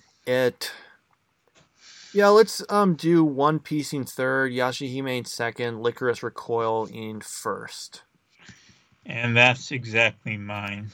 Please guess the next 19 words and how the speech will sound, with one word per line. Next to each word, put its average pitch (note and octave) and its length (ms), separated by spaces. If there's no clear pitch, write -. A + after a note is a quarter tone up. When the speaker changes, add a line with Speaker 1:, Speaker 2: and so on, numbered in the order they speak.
Speaker 2:
So, G#2+ 640
uh, A2 320
same C#3 440
as B2+ 180
last A#2+ 420
week. A#2 440
I, A2+ 180
all B2 300
I A#2+ 60
had A2+ 160
to A2 80
do A2+ 200
was G#2+ 180
cut - 260
and G#2+ 220
paste A#2 460
it. A2+ 160
Speaker 1:
Hmm. F#3 180
Speaker 2:
So, G#2+ 540